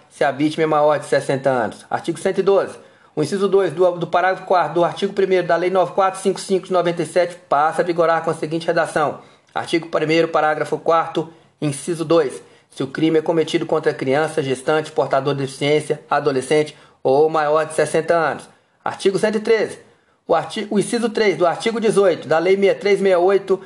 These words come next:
passa a vigorar com a seguinte redação. Artigo dezoito, inciso três. Se qualquer deles decorrer de associação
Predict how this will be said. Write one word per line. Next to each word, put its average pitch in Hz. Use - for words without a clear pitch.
passa 160
a 170
vigorar 165
com 165
a 156
seguinte 160
redação. 156
Artigo 165
dezoito, 170
inciso 175
três. 160
Se -
qualquer 139
deles 170
decorrer 165
de 165
associação 160